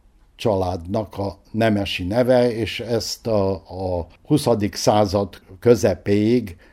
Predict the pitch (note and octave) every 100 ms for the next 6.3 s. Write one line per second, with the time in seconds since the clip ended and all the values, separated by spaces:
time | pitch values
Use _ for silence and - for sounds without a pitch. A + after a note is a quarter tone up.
0 | - - G#2+ G#2 F#2 D#2 A#2+ C3 B2+ G#2
1 | - C3 A2+ G#2+ F#2 F#2 A2+ G2+ F#2 E2+
2 | F2+ G#2 F#2 F2+ F#2 - _ _ - F#2+
3 | - D#2+ D#2 E2+ F#2 - D#2 - _ _
4 | _ _ _ - - G#2 G2 G#2+ A2+ G2+
5 | G#2 - G#2+ G2+ G2+ G#2+ E3 E3 C3+ B2
6 | A2 G#2 F2